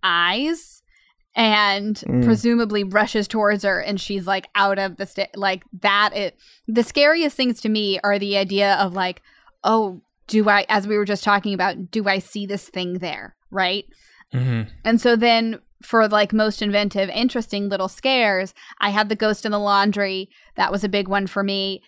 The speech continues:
Speaker 1: The umbrella in La Llorona, and I thought was really
Speaker 3: Mm.
Speaker 1: cool.
Speaker 2: Yeah.
Speaker 1: I loved
Speaker 2: Yeah.
Speaker 1: how they did that. Um, but my number one is the claps in The Conjuring, 'cause I'm not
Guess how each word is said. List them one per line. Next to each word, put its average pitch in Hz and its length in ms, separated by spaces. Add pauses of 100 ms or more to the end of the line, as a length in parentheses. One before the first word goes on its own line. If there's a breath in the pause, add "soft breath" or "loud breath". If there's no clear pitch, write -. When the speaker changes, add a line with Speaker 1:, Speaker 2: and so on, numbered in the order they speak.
(140)
Speaker 1:
The 226 200
umbrella 226 600
in 226 160
La 202 140
Llorona, 208 680
and 196 380 (140)
I 196 140
thought 196 220
was 180 160
really 190 300
Speaker 3:
Mm. - 40
Speaker 1:
cool. 127 120
Speaker 2:
Yeah. 123 280
Speaker 1:
I - 80
loved 175 280
Speaker 2:
Yeah. 123 100
Speaker 1:
how 185 60
they 185 140
did 180 180
that. 185 320 (260 soft breath)
Um, 196 320
but 196 260
my 202 200
number 202 260
one 190 260
is 180 140
the 185 100
claps 170 420
in 185 80
The 170 80
Conjuring, 165 560
'cause 208 180
I'm 240 160
not 254 300